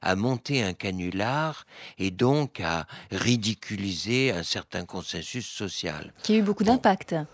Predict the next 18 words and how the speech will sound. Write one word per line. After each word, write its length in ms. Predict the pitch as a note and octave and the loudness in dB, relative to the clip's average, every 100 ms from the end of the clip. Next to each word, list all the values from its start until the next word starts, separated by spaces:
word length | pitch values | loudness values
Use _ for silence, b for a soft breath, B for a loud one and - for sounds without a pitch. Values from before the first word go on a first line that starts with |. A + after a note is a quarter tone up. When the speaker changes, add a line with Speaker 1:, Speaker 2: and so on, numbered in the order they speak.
| B B B B B - | B B B B B -6
Speaker 1:
Ça 260 | - D3+ D3 | 2 4 6
a 40 | |
eu 160 | D3 B2 | 4 4
de 80 | C#3 | 2
l'impact, 540 | C#3 - D3+ D#3 - | 2 2 4 4 2
c'est 300 | - G2+ - | -2 -2 -4
un 80 | F#2 | -6
peu, 260 | - A#2+ | -2 -2
si 160 | A#2 F#2 | 0 -4
vous 80 | D#2+ | -4
voulez, 180 | F#2+ G2 | -4 -2
l'équivalent 760 | E2+ - F2 D2+ D#2+ E2 G2 | -4 -6 -10 -6 -4 -4 -6
de 160 | G2 D#2+ | -4 -6
l'urinoir 720 | E2 F2 F2+ E2+ F2+ F2 E2 | -4 -4 -6 -4 -4 -4 -6
de 160 | C#2+ D2+ | -10 -8
Marcel 540 | D#2 D#2 - E2 D#2+ | -8 -10 -8 -8 -8
Duchamp. 720 | D2+ D#2 - G#3 - F#3 B2+ | -10 -8 -2 4 6 4 0
Speaker 2:
Oui. 60 | B | B